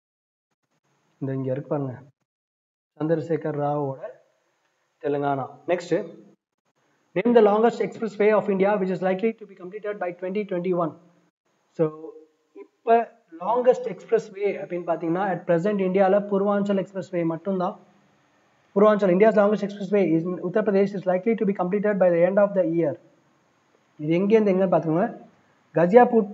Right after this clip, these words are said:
டவுன்லேருந்து லக்னோ வரைக்கும். ஓகேவா? Next, COVID nineteen technology access pool, சி டேப் அப்படின்னு சொல்லக்கூடிய COVID nineteen technology access pool was launched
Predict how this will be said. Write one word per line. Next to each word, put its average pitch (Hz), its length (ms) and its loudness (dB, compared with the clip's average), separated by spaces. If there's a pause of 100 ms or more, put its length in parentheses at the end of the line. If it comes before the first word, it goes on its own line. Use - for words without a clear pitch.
டவுன்லேருந்து 214 1600 -2 (140)
லக்னோ 196 300 2 (140)
வரைக்கும். 165 440 -2 (1300)
ஓகேவா? 151 260 -6 (1040)
Next, 190 220 -2 (2000)
COVID 240 260 8
nineteen 220 400 4
technology 220 440 0 (140)
access 202 240 -4 (100)
pool, 185 220 2 (420)
சி 214 100 -2 (240)
டேப் 190 240 4 (120)
அப்படின்னு 196 320 -8
சொல்லக்கூடிய 180 340 2 (120)
COVID 202 280 0
nineteen 190 460 -2
technology 196 540 -2 (160)
access 202 280 -10 (100)
pool 175 200 -2 (600)
was 170 120 2 (100)
launched 214 300 -2